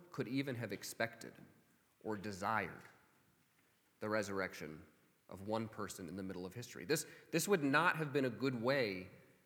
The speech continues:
to vindicate Jesus as the Messiah. A Messiah who had been crucified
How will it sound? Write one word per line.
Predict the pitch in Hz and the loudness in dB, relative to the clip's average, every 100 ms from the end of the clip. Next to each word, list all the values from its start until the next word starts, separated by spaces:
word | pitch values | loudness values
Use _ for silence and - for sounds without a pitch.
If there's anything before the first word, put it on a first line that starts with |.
| - | -6
to | 123 | -6
vindicate | 107 147 175 147 - 117 - | 0 2 4 2 2 0 0
Jesus | 123 123 123 123 | 0 0 0 -2
as | 113 107 | -4 -4
the | 110 | -4
Messiah. | 104 - 101 80 - - _ - _ _ _ _ _ _ _ _ - - _ - - - _ - | -2 0 -2 -2 -8 -18 _ -20 _ _ _ _ _ _ _ _ -20 -20 _ -20 -20 -20 _ -6
A | 120 | -2
Messiah | 117 143 151 165 | 0 4 6 6
who | 139 123 | 4 0
had | 110 107 | 0 -2
been | 104 | -4
crucified | 98 - 175 120 - 90 87 85 | -4 0 0 0 -2 -2 -2 -4